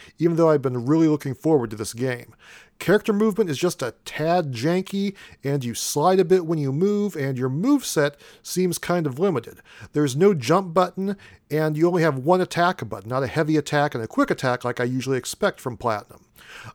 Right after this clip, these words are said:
I was starting to think this was a case of style over substance, but once you start learning what your Legion can do, it becomes very impressive and totally makes up for your character's lack of innate abilities.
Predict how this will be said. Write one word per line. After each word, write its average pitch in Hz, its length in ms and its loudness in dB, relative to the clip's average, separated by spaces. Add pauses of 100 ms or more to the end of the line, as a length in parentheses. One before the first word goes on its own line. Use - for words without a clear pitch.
(100)
I 143 80 2
was 151 160 0
starting 262 300 2
to 202 60 0
think 147 200 -2
this 139 140 -10
was 139 80 -8
a 139 60 -2
case 160 360 -2
of 127 320 -8
style 170 580 2
over 143 240 2
substance, 151 640 -4 (280)
but 147 80 0
once 208 260 0
you 190 60 -4
start 190 460 0
learning 170 440 2
what 175 120 -2
your 143 120 0
Legion 175 300 -2
can 170 160 -2
do, 165 320 4 (280)
it 147 180 -6
becomes 147 500 -4 (120)
very 180 440 4
impressive 147 560 -2
and 131 260 -8
totally 180 320 4
makes 156 260 -2
up 147 220 0
for - 220 -6
your 120 100 -2
character's 151 560 0
lack 127 380 0
of 117 160 -6
innate 117 220 -4
abilities. 104 580 -8